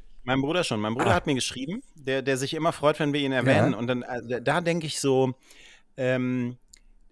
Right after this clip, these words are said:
Speaker 1: äh, ma-, äh, vielleicht bauen wir das jetzt immer am Ende ein, weil da wissen wir, wer wirklich zu Ende gehört hat.
Speaker 2: <laughs> In diesem Sinne wünsche ich dir einen schönen Donnerstag.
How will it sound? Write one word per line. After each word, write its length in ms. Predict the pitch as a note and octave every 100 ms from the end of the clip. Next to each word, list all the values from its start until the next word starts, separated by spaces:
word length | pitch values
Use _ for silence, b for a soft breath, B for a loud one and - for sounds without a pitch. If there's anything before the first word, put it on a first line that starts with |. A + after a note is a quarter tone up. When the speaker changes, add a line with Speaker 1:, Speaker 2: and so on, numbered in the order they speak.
| -
Speaker 1:
äh, 80 | - - -
ma-, 200 | A#2 A#2 -
äh, 160 | - A#2+
vielleicht 360 | - B2+ C#3+ -
bauen 480 | A2+ G#2+ A2+ D3 E3+
wir 60 |
das 120 | B2+ -
jetzt 160 | B2+
immer 180 | - G#3+
am 120 | A#2+
Ende 280 | E2+ F#2+ F#2
ein, 220 | F2 G#2+
weil 80 | B2
da 140 | B2
wissen 220 | B2 D#3+ D#3+
wir, 140 | B2
wer 220 | B2 A#2
wirklich 400 | A2+ F3 - D#3
zu 120 | -
Ende 180 | B2 C3
gehört 300 | G#2 E2+ E2
hat. 200 | D#2+ - -
Speaker 2:
<laughs> 420 | C#3+ - C3 - B B B -
In 100 | C3
diesem 200 | C#3+ E3+
Sinne 240 | D3 D3+ C#3
wünsche 160 | C#3+
ich 60 | C#3
dir 120 | B2+
einen 100 | A#2
schönen 220 | A#2 C3
Donnerstag. 600 | A#2+ G#2 F#2+ - E2+ F2